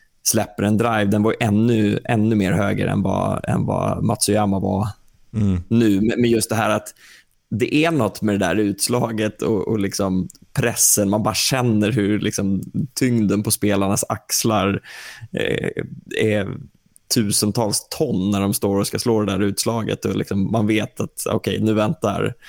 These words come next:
Speaker 1: arton hål, ett helt maraton innan någonting är färdigt, och fyra slag kan försvinna i en handknäppning på något sätt. Så att, ja, nej, men där andades man ju lite morgonluft för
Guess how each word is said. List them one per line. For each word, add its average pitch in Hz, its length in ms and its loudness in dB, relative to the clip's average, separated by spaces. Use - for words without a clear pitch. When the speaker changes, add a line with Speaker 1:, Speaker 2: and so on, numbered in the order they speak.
Speaker 1:
arton 107 520 -2
hål, 107 360 0
ett 110 100 -6
helt 104 200 -2
maraton 104 800 0
innan 98 300 0
någonting 101 420 0
är 101 60 0
färdigt, 101 480 -2
och - 80 -2
fyra 104 400 2
slag 107 340 0
kan 104 140 -2
försvinna 101 580 0
i 104 300 0
en 104 120 -2
handknäppning 110 920 0
på 107 100 -6
något 107 100 -2
sätt. 104 180 -4
Så - 120 -6
att, 104 100 -6
ja, 123 200 2
nej, 131 140 0
men 131 100 0
där 131 180 2
andades 113 500 0
man 104 120 0
ju 107 60 0
lite 107 200 -2
morgonluft 107 600 0
för 110 360 -2